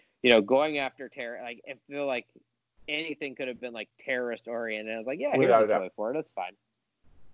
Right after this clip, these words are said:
Speaker 2: And what's so funny about that is that if you watch the, the documentary, The Toys That, That Make Us on Netflix,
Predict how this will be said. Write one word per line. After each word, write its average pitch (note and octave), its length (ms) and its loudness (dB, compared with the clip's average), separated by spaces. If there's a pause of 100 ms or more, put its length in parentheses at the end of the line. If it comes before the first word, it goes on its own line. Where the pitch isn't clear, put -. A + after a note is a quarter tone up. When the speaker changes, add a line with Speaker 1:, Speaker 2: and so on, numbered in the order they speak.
Speaker 2:
And E3+ 140 12
what's E3 100 8
so F#3+ 140 12
funny F#3 240 10
about E3 160 12
that D#3 160 10
is C3+ 120 8
that C3+ 200 10
if C3 120 2
you D#3 100 2
watch D3 340 10
the, D#3+ 440 6 (280)
the C3+ 120 2
documentary, B2+ 680 4
The A2 80 2
Toys B2 400 10
That, A2+ 400 8
That A2+ 120 8
Make A#2 340 4
Us A#2+ 140 8
on A2+ 160 4
Netflix, A2 520 6